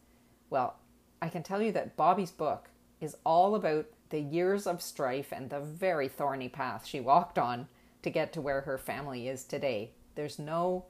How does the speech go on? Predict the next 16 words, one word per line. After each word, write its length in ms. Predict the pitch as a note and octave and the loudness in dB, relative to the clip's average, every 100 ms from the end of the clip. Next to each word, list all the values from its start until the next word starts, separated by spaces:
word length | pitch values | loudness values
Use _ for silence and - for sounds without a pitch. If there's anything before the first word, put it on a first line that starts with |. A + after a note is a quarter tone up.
| - - _ - | -20 -20 _ -2
Brady 320 | D#3+ E3 F3 | 0 2 2
Bunch 360 | D3+ C#3+ D#3 C#3+ | 2 2 0 -8
mentality 640 | C3 B2+ C#3 C#3+ C3 A#2+ | -8 -6 -2 0 -2 -4
in 120 | B2 | -6
her 400 | D3 C#3 A2+ - | -6 -4 -6 -6
at 140 | - B2+ | -6 -4
all. 340 | G#2+ G2 - _ _ _ _ _ _ _ _ _ _ | -4 -8 -14 _ _ _ _ _ _ _ _ _ _
I'm 120 | A3 | -2
gonna 140 | C#4+ C#4 | -2 0
read 260 | F#3 F#3 - | 2 2 -2
to 100 | C#3+ | -4
you 220 | B2 C3 | -2 -4
from 440 | - D3+ D3 C#3+ | -2 -2 -2 -6
the 120 | D3+ | -8
vision 460 | C3 C3+ F3+ G#3 E3 | -8 -2 0 0 -4
statement 520 | - D3 A#2+ - F#2+ | -4 -4 -4 -6 -14